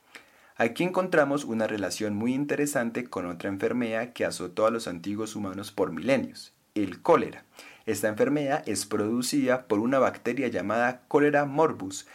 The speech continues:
la cual ataca el sistema digestivo provocando diarreas severas y una fuerte deshidratación,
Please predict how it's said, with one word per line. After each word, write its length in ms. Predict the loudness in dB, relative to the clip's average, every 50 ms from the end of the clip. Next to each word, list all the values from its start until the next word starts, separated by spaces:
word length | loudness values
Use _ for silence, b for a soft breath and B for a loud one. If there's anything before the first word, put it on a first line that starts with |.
| B B B B
la 160 | 4 4 6
cual 180 | 6 6 6
ataca 380 | 6 4 4 2 2 4 2 0
el 240 | 0 0 -4 -4 -6
sistema 460 | -6 -8 -10 -4 0 0 2 2 2
digestivo 760 | 2 0 0 -2 -2 -6 -6 -4 0 2 4 4 4 2 2
provocando 640 | -2 -2 -2 -2 -2 -4 -2 -2 -2 0 0 0 -2
diarreas 500 | 0 0 -4 -4 -2 -4 -4 -4 -4 -4
severas 520 | -4 -4 0 4 4 4 4 2 -4 -10 -10
y 120 | -8 -6
una 200 | -6 -6 -6 -10 -6
fuerte 380 | 2 4 4 4 4 2 2
deshidratación, 800 | 2 2 0 0 2 2 2 2 0 -2 -2 -4 -6 -8 -10 -12